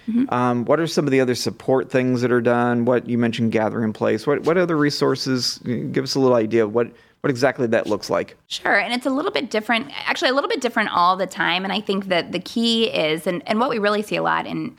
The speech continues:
Speaker 1: pediatrics is that people and, and families don't necessarily want to be here more than they have to be. And so I think that was one thing that evolved with the pandemic is, you know, options for virtual,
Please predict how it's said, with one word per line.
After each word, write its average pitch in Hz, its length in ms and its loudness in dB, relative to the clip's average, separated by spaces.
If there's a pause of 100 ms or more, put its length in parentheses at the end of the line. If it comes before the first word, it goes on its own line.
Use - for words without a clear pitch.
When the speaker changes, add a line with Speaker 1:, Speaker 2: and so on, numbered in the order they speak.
Speaker 1:
pediatrics 196 560 -4
is 175 120 -8
that - 300 -2 (800)
people 262 360 0
and, 180 200 -4
and - 160 -4
families 202 320 0
don't 170 260 2
necessarily 170 500 -2
want 147 260 -2
to 185 60 -4
be 175 200 -2
here 247 300 0 (340)
more 190 160 4
than 180 100 -2
they 156 80 -4
have 170 320 -4
to - 80 -10
be. 147 240 -6
And 147 140 -2
so 175 100 0
I 175 80 0
think 190 160 -4
that 165 100 0
was 165 140 -8
one 165 160 -2
thing 165 160 -6
that 156 100 -4
evolved 170 360 0
with 170 180 -6
the - 80 -10
pandemic 156 580 -4
is, 156 200 -8
you 170 40 -4
know, 151 100 0
options 165 380 -6
for 156 160 -6
virtual, 165 540 -4